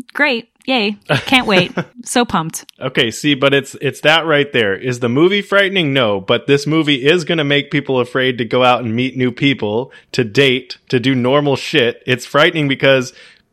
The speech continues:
Speaker 2: you really never know, you know?
Speaker 1: Yeah, you know what? You're right. I am f-, so close to just hiding and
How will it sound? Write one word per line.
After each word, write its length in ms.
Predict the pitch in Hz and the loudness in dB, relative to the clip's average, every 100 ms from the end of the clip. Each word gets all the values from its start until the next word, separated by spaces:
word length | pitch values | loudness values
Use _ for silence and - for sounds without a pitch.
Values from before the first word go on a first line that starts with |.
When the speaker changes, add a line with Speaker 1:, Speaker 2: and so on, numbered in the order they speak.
| - | -6
Speaker 2:
you 120 | 120 | 0
really 260 | 110 117 127 | 2 2 4
never 240 | 139 147 | 2 2
know, 440 | 160 196 131 104 - _ - | 0 2 0 -2 -14 _ -6
you 120 | 104 | -2
know? 240 | 117 185 - | -2 -4 -8
Speaker 1:
Yeah, 320 | - 180 170 170 | -12 -6 -4 -4
you 80 | 202 | -2
know 80 | 226 | 0
what? 140 | 226 | 0
You're 160 | 190 175 | -2 -2
right. 280 | 165 160 - | -2 -2 -4
I 120 | - 190 | -4 -2
am 240 | 185 180 | -2 -4
f-, 400 | - - - - | -10 -20 -18 -14
so 320 | - - 269 | -8 0 0
close 340 | 208 185 165 - | 0 -4 -4 -6
to 60 | |
just 180 | 160 170 | -8 -6
hiding 460 | - 175 165 160 - - - _ _ _ - | -2 -2 -2 -6 -10 -20 -20 _ _ _ -12
and 380 | 180 170 170 | -8 -6 -8